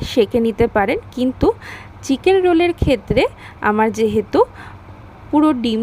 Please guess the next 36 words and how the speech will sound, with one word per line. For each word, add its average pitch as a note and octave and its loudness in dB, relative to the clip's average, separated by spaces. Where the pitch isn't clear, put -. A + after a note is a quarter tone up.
দিলে A3 0
ভালো A3 2
লাগে A3 2
না, A#3+ -2
সেই A#3+ 0
জন্য B3+ 0
আমি A#3 0
হালকা G#3+ 0
একটা C#4+ 0
ডিমের A#3 2
আস্তরণ A3 -2
দেওয়ার G3+ 0
জন্য G3+ -2
আমি G#3+ 0
এখানে G#3 -2
ব্রাশের G3 0
সাহায্যে G#3+ 0
ওপর G3 0
দিক G3 -4
দিয়ে A3 2
একটা - -2
ডিমের G#3+ 0
লেয়ার A3+ 4
দিয়ে A3+ 2
দিয়েছি। F#3 -2
তারপরে A3+ 2
ভালো A3 2
করে D4+ 0
ভেজে A3 2
নামিয়ে G#3+ -2
নিয়ে G#3+ 0
এর B3+ 4
ওপর D4 0
দিয়ে E4 2
দিয়ে A#3 0
দিলাম A#3 0